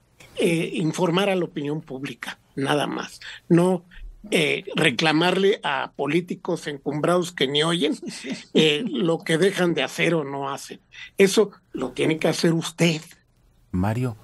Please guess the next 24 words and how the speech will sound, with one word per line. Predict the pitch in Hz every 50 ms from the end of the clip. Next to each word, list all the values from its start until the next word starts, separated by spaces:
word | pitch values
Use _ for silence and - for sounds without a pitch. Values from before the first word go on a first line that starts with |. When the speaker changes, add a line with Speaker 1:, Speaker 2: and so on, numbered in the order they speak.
| - - -
Speaker 1:
Poco | 165 165 175 170 - - 175
a | 151 143
poco, | - _ - - - - _ - - - - - - _ _ _ _ _ _ _ _ _ _ _
con | - - 147 147 139
su | - - - 175 135
voto, | 143 165 175 175 175 180 - - - - _ _ _ - - - - -
con | - 147 147 143
su | - 165 147
actitud | 135 - - - 135 - - 185 170 170
política, | - - 196 165 156 165 180 175 175 - 180 160 - - - - - - - - - _
cambiando | - 165 151 151 165 185 190 196 202 208 208
de | 190 190
opinión | 170 - - - 156 139 151 151 156 170 170 170 160 - _ _ _ _ - - - - - - - - - - - - - - - - - - - -
y | - - 165 170 - - - - _ _ _ _
yéndose, | 139 135 202 180 156 147 151 165 170 175 165 190 180 - 208 190 - - - - - - - _ - - -
eh, | - - - - -
por | - 143 131 131
la, | 131 131 127 127 139 -
por | 147 - 170 151 139
el | 143 147
lado | 165 170 170 175 170
de | 156
la | 139 131 123
razón. | 117 120 127 - - - - 175 165 147